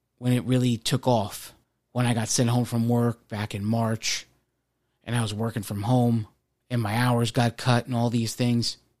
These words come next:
you know, the one thing that you can say never changed is the price of your membership here, right?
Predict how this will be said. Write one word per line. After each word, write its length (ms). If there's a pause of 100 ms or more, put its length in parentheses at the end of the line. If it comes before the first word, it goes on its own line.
(200)
you 100
know, 180 (280)
the 80
one 220
thing 180
that 220 (240)
you 120
can 160
say 180
never 280
changed 640 (880)
is 180
the 80
price 320
of 80
your 80
membership 580
here, 220 (680)
right? 260